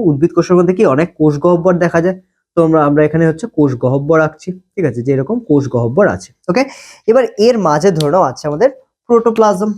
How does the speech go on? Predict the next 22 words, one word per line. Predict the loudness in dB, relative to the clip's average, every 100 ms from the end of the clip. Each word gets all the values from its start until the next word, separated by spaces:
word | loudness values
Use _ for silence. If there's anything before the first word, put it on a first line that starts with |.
| -2
তো | 0
আমরা | 2
ধরে | 2 2
নিচ্ছি | 2 0
এখান | 0 0
থেকে | 0
হচ্ছে | 0 0 0
এরকম | 0 -4 -6 -8 _ -6
ভাবে | -2 0
এর | 0
মাঝখান | -2 -4 -4 -2
থেকে | -2 0
কি | 0
আছে? | 0 -2 -6 _ _ _ _ 0
প্রোটোপ্লাজম | 2 2 2 0 0 -2 -6
আছে। | -8 -14 _ _ _ -4
ওকে, | -2 -2 -8 _ _ _ _ _ -2
তো |
এখানে | 0 0
মাঝখান | 2 0 -2 -4
থেকে | -2 0
আমাদের | 0 0